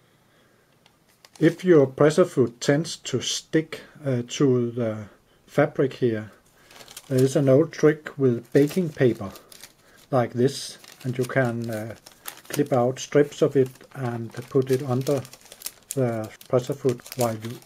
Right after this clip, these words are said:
sewing. And then this is quite slippery, and, uh, you won't get problems with that. And it, you can also look a bit through it,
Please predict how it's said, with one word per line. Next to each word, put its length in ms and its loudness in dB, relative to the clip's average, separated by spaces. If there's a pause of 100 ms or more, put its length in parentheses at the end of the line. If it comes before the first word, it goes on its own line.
(100)
sewing. 420 -4 (880)
And 220 -2
then 320 2 (540)
this 280 0
is 220 0
quite 320 0
slippery, 600 -2
and, 140 -6
uh, 180 -4
you 220 -2
won't 360 -4 (440)
get 180 -6
problems 520 -4
with 160 -8
that. 260 -14 (420)
And 160 -4
it, 200 4 (100)
you 140 -2
can 160 -2
also 580 -2 (100)
look 160 -2 (160)
a 80 -16
bit 220 0
through 380 2
it, 220 -2